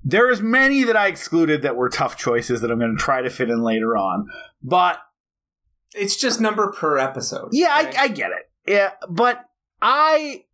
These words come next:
Speaker 1: I still felt like we, we hit here on the, uh, uh, we, I felt comfortable paring it down to twelve. When I was going through the list and saying, "Here's the stuff we covered, here's the stuff I really am excited for Peter to see,"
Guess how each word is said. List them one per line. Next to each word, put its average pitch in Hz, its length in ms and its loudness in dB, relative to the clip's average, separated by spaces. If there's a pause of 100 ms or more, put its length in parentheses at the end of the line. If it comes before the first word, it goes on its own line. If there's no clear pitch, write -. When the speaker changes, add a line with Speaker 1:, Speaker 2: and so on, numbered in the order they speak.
(640)
Speaker 1:
I 247 320 4
still 254 280 0
felt 185 320 0
like 143 180 0
we, 160 720 0 (1400)
we 165 220 0
hit - 400 -2
here 151 440 0
on 131 360 -2
the, 113 480 0 (880)
uh, 143 160 0
uh, - 120 -4 (140)
we, - 380 -8 (140)
I 240 180 4
felt 247 380 -4
comfortable 135 440 -2
paring 127 280 -2
it 120 80 -2
down 117 160 0
to - 60 -8
twelve. 107 160 0
When 185 80 4
I 214 40 4
was 214 100 -4
going 240 220 0
through 233 120 2
the 196 60 2
list 180 180 2
and 151 80 -8
saying, 147 160 0
"Here's 233 240 0
the 240 60 0
stuff - 260 0
we 175 80 -2
covered, 135 540 -2 (260)
here's 214 280 2
the 214 60 2
stuff 196 320 0
I 147 60 2
really 151 480 2
am 165 80 0
excited 139 360 -2
for 123 120 -2
Peter 113 320 -2
to 107 100 -2
see," 107 580 0